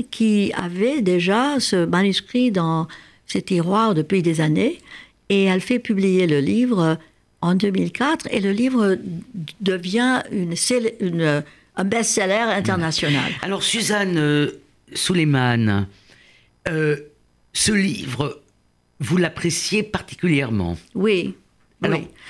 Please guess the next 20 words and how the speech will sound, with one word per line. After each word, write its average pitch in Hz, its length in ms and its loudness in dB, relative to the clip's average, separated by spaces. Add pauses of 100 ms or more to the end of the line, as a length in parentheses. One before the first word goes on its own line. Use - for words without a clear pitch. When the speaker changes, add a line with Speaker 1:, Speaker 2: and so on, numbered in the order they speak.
(140)
Speaker 1:
Pourquoi ? 226 360 -2 (320)
Eh 254 100 -2
bien, 269 400 0
parce 233 220 0
que, - 120 0
euh, 202 880 2
à - 80 -6
ce - 140 -8
moment-là, 233 400 0
quand 226 140 2
je 202 100 2
l'ai 196 160 2
lu, 190 220 2
donc, 156 340 0
euh, 120 240 -2
de, 135 400 0
vers 127 220 0
deux 151 120 0
mille 151 220 -2
quatre, - 380 -4